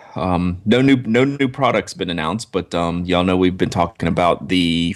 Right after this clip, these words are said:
new Field Notes group on Facebook and the revitalization of the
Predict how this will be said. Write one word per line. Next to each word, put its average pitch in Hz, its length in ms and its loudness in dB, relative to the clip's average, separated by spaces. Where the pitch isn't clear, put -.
new 92 200 0
Field 92 280 2
Notes 85 220 0
group 92 340 0
on 80 160 0
Facebook 90 680 0
and 90 400 0
the 90 120 2
revitalization 90 1400 0
of 87 260 -4
the 82 440 0